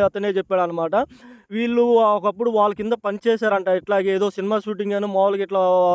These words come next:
మేము ఒక ప్రాజెక్ట్ మొదలు పెట్టడానికి వస్తున్నాం అని చెప్పేసి వీళ్ళ చేత ఇట్లాగా కూలి వారిగా పిలిపించుకొని పని చేయించుకొని వాళ్ళు డైమండ్స్ అనేది ఏరుకున్నారంట. ఈ డైమండ్స్ అనే సంగతి కూడా వాళ్ళకి తెలియదు.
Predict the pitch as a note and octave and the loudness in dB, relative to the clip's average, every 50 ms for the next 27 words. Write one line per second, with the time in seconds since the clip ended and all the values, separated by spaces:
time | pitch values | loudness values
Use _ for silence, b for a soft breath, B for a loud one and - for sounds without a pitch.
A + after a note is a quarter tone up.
0 | F3 E3+ b b b b b b b b b _ F#3 F#3+ G3+ G3 F#3+ F3+ E3 F#3 | 0 -2 b b b b b b b b b _ -6 -4 -2 0 -2 -2 0 0
1 | F3 F3 F3 E3+ E3+ E3 - F3 F3+ F#3+ G#3 G#3 F3+ G3+ G3 F#3+ F#3+ G3 F#3 F#3+ | 2 2 2 2 0 0 0 0 0 0 0 -2 -4 -4 -2 0 0 0 0 0
2 | F3+ - F#3+ F#3+ F3 F3 F3+ F3 - F#3+ F#3+ F#3 F#3 F3+ F3+ F3 F3+ - F#3 F#3 | 0 0 -2 -2 -2 -2 -4 -4 -2 0 2 2 2 2 0 -2 -2 -2 -2 -4
3 | F3 - G#3+ G#3 G3+ F#3+ F#3 E3+ F#3+ F#3+ F#3+ G3 G3 F#3 F3 F3+ F#3 F3 F3 E3+ | -2 -4 -4 -4 -4 -4 -2 -2 0 0 0 0 -2 -4 -2 -2 -2 0 0 0
4 | E3+ E3+ D#3+ - F#3 G3+ G3+ G3+ G3 F#3+ F#3 F#3 F#3 F3+ F3+ F3+ F3 F#3 F3+ - | -2 -2 -4 -2 -2 0 0 2 2 2 2 2 2 2 0 0 -2 -4 -4 -4
5 | F3 F3 E3 F3+ E3 - - G3 F#3+ - F3+ F3 F3+ F#3+ G3 G3 F3+ F3+ - - | -8 -6 -6 -8 -8 -6 -8 -8 -8 -6 -6 -6 -4 -2 -2 -2 -2 -4 -8 -4
6 | - F#3 F#3+ G#3+ C4 B B B B B B F3+ F#3 F#3+ G3 F#3 F3 F3+ F#3 G3 | -4 -2 -2 -2 -4 B B B B B B -2 -2 0 0 0 0 0 0 2
7 | G#3+ A3+ A3+ G#3+ - G#3+ G#3 G#3 G#3 G#3 G3+ G3 G3 G3 G3 F#3+ F#3+ F3+ F3 F3 | 2 2 0 0 0 0 0 0 2 2 2 2 2 0 0 0 0 0 0 0
8 | F3 E3 F#3+ A3 D4+ F4+ b b b b b b G#3+ G#3+ A3 G3+ F#3 G3+ G#3 A3 | 0 0 0 0 0 -2 b b b b b b -10 -8 -6 -2 0 0 2 2
9 | A#3 A#3+ A#3 A#3 A#3 A3+ A3+ A3+ G#3+ A3+ G#3+ A3 G#3+ G#3+ G#3+ A3+ A#3 A3+ A3 G3+ | 2 0 0 0 -2 -2 0 -2 -2 -2 -2 -2 -2 0 2 2 2 4 2 2
10 | G3 F3+ - F#3+ F#3+ G3+ A3 A3+ A3+ G3 A#3 | 0 -2 0 0 0 0 2 0 0 0 -2